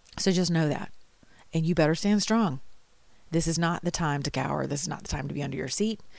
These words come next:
This is not the time to hide behind President Trump. Nope, this is the time for you to pick up your stones, as in gonads, collectively, individually, as a party. Get out there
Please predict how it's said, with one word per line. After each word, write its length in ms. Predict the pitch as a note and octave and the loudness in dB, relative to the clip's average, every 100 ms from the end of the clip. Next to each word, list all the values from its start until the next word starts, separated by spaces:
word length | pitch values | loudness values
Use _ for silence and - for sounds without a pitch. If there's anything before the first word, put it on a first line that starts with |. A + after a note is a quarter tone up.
| - - - | -16 -16 -2
This 140 | E3 | 0
is 100 | C#3+ | 2
not 260 | D#3+ D3+ - | 0 -2 -4
the 120 | D#3 | -4
time 300 | D#3 D#3+ D3+ | 0 0 0
to 60 | C#3 | -2
hide 360 | - D3 D#3 | -2 0 2
behind 300 | E3 D3 D#3+ | 2 2 2
President 380 | D#3 D#3 D#3+ D#3+ | 2 0 2 0
Trump. 260 | D3 A#2+ - - - _ - - - - - - - - | -2 -4 -6 -18 -20 _ -20 -20 -20 -20 -20 -18 -18 2
Nope, 180 | G3 - - | 4 4 -4
this 180 | C#3 | -2
is 120 | C#3 D3 | -2 0
the 100 | D3+ | 0
time 400 | F3+ F#3+ G#3 G#3+ - - | 2 2 2 0 -6 -12
for 160 | - D3+ | -6 -4
you 400 | D3 D#3+ E3+ F3+ | 2 4 4 2
to 240 | - C3 | -2 -4
pick 220 | - F#3 | -2 0
up 140 | G#3 - | 0 0
your 80 | G#3+ | -2
stones, 680 | - F#3+ E3+ E3 E3 - - - - - - - | 2 2 2 2 0 -2 -4 -14 -20 -20 -14 -2
as 240 | D3 D3 | -2 0
in 220 | D3+ C#3+ | 0 -2
gonads, 760 | D3 E3 D#3+ C#3+ C3+ C#3 - - - - - | 0 2 2 2 0 2 2 0 -6 -12 -12
collectively, 760 | - D#3+ D#3 - C#3 A2 G#2+ B2+ - - | -2 2 2 0 -2 -2 -4 -8 -10 -4
individually, 720 | E3 D#3 E3 D3+ C3 B2 C3 | 0 2 2 2 0 0 -2
as 160 | C#3+ C#3+ | -4 -2
a 80 | C3+ | -4
party. 560 | - E3+ C#3+ A#2 - - - - - | -2 0 0 -2 -6 -12 -18 -20 -12
Get 160 | D3 F3+ | 0 4
out 180 | F3+ E3+ | 4 2
there 380 | C#3 C3 B2 | -2 -2 -4